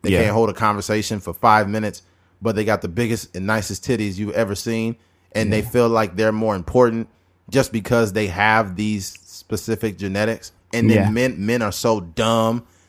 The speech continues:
Speaker 1: that they make these women feel important. So now you got these women running around thinking they God's gift to men, when in actuality, there's another woman out there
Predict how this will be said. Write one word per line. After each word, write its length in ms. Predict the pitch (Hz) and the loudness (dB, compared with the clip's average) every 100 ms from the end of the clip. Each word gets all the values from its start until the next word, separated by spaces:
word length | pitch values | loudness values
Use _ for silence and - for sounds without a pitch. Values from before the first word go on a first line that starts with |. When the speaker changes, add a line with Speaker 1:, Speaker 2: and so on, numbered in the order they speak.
| - | -8
Speaker 1:
that 100 | 95 | -2
they 120 | 104 | 0
make 220 | 107 104 | 0 -2
these 220 | 110 92 | -4 -4
women 220 | 98 110 98 | -2 -2 -2
feel 180 | 110 | -4
important. 480 | 98 87 113 110 117 - _ _ | -4 0 2 2 -4 -12 _ _
So 140 | - 117 | -6 0
now 120 | 107 | 2
you 140 | 113 | 2
got 220 | 123 113 95 | 2 2 4
these 240 | 165 180 | 2 4
women 260 | 143 120 117 | 2 2 2
running 220 | 120 117 | 2 4
around 300 | 113 113 107 | 4 2 0
thinking 220 | 117 107 | -2 -2
they 140 | 117 110 | -2 -2
God's 460 | 98 113 117 95 | 2 4 4 2
gift 260 | 87 120 117 | -2 -4 -2
to 60 | 98 | -4
men, 380 | 98 135 120 113 _ _ | -2 -2 -4 -8 _ _
when 140 | 113 | -6
in 80 | 110 | -2
actuality, 720 | 113 113 107 113 127 117 104 95 | -2 -2 -2 2 2 2 -2 -2
there's 280 | 104 113 | -2 -2
another 400 | 98 95 101 110 110 | -4 -4 -4 -2 -2
woman 280 | 113 117 | -2 -2
out 220 | 101 95 - | -2 -4 -4
there 300 | 95 92 | -4 -4